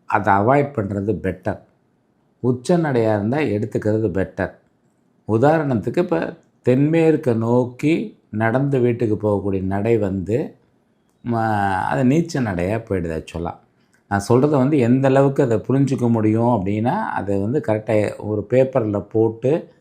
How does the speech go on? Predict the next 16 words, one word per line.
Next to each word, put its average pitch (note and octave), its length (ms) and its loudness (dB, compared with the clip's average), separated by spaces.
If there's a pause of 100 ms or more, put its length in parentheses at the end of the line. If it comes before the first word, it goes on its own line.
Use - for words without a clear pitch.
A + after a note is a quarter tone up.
(420)
எக்ஸ்பிளைன் C3 600 2
பண்ணாதான் A2 1040 0 (120)
அது G#2 380 -2
தெளிவா A2+ 680 2
தெரியும். G#2+ 380 -2
பார்த்தீங்கன்னா, F#2 500 -6
உங்களுக்கு F2 300 -10
ஆக்சுவலாக F2 360 -8 (600)
ஒரு G#2 180 2
வீட்டிலேருந்து D#3 480 2
நீங்க A2 280 -2
கிளம்பி B2+ 320 0
போறீங்க A#2+ 500 2
அப்படின்னா, F2+ 580 -4 (540)
ஆ, B2 380 4
சொல்லுவாங்க, C3+ 640 2